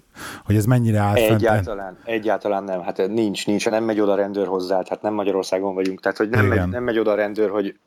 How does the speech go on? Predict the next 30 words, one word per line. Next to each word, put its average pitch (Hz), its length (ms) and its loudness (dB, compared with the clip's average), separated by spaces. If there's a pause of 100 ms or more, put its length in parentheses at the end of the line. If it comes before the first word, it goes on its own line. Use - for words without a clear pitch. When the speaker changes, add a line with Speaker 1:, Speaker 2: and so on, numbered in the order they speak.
Speaker 2:
hogy, 98 280 -2
hogy 95 140 -2
csesztessen 101 580 -4
téged, 98 300 0
hogy 101 160 -4
most 101 200 -6
te 98 140 0 (120)
mit 104 120 -6
csinálsz, 98 400 -2
vagy 98 120 0
egyáltalán. 95 480 0
Szóval, 98 320 0
hogy 101 160 -6 (140)
semmi 110 320 -2
ilyen 92 220 -2
nincs. 90 320 -6 (240)
Speaker 1:
Igen. 95 400 0
Speaker 2:
Semmi 104 240 0
ilyen 95 140 0
nincs. 92 320 -4
Ha 104 160 2
autóval 123 400 0
megállít, 117 500 -2
mert 101 120 -4
volt, 107 200 0
hogy 101 100 -6
megállított, 98 680 -2 (100)
mert 98 240 -2
bemért 98 360 0
trafipaxal, 120 760 -2